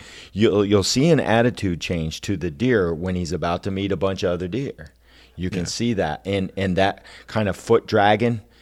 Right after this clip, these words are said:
Speaker 1: especially the bigger, older ones, they really do the foot dragging thing, and they,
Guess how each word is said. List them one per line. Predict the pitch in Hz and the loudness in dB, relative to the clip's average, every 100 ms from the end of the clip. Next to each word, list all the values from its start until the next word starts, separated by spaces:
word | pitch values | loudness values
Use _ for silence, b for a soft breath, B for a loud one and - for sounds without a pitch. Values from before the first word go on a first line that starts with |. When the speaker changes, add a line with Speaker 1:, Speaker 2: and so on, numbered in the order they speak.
| b | b
Speaker 1:
especially | 90 - 104 - 95 | -6 0 2 2 -2
the | 82 | 0
bigger, | 98 95 90 | 2 2 4
older | 90 101 98 | 4 4 2
ones, | 98 95 | 0 -4
they | 85 | -4
really | 78 80 101 98 85 | -6 -2 2 2 2
do | 82 92 | 0 -2
the | 80 | -2
foot | - 104 - | -2 -2 0
dragging | 98 92 90 90 | 2 2 0 -4
thing, | 95 92 92 b b b | -2 -2 -4 b b b
and | 87 85 85 | -6 -4 -6
they, | - 92 | -4 -4